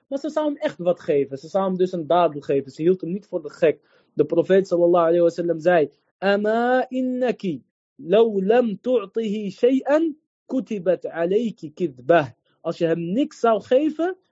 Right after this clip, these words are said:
dan zou het opgeschreven worden als een leugen. Terwijl je alleen maar thuis bezig bent met je kind, toch wordt datgene opgeschreven. De profeet sallallahu alayhi wa sallam zei,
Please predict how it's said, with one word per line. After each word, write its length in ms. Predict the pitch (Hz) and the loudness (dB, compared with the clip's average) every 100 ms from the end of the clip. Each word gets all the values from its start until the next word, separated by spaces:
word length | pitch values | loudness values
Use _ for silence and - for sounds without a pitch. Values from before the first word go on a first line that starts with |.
| _ | _
dan 100 | 156 | -8
zou 200 | 151 160 | -2 -2
het 100 | 160 | -2
opgeschreven 840 | - 247 - 202 - 214 214 202 160 | -6 -6 -6 -14 -8 -2 -2 -4 -4
worden 420 | 196 208 254 302 _ _ | -2 2 0 0 _ _
als 220 | - 170 - | -8 -6 -4
een 240 | 156 147 _ | -6 -6 _
leugen. 580 | 143 156 175 165 139 113 _ | -2 4 4 4 -2 -4 _
Terwijl 300 | _ 208 262 | _ 0 2
je 100 | 311 | 0
alleen 180 | 302 330 | -2 -4
maar 140 | 320 311 | -6 -6
thuis 300 | 320 311 208 | -4 -4 -6
bezig 400 | 302 302 233 185 | -8 -6 -8 -4
bent 260 | 208 190 | -4 -4
met 160 | 190 190 | -8 -12
je 60 | 190 - | -16 -4
kind, 340 | 277 202 - _ _ _ | -2 -2 -6 _ _ _
toch 320 | - 269 202 - _ - | 2 2 2 -8 _ -20
wordt 220 | 156 180 | -8 -4
datgene 460 | 185 180 196 190 175 | -4 -4 -6 -6 -6
opgeschreven. 880 | 160 - 170 - 160 151 147 139 120 _ _ _ _ | -10 -10 -14 -4 2 4 4 0 -2 _ _ _ _
De 140 | - 151 | -14 -4
profeet 400 | 156 151 180 175 | -2 2 2 2
sallallahu 400 | 165 160 165 160 | 0 4 2 2
alayhi 240 | 160 165 | 0 2
wa 60 | 160 | 0
sallam 320 | 160 160 151 | 0 -6 -4
zei, 360 | 147 170 160 | 2 4 4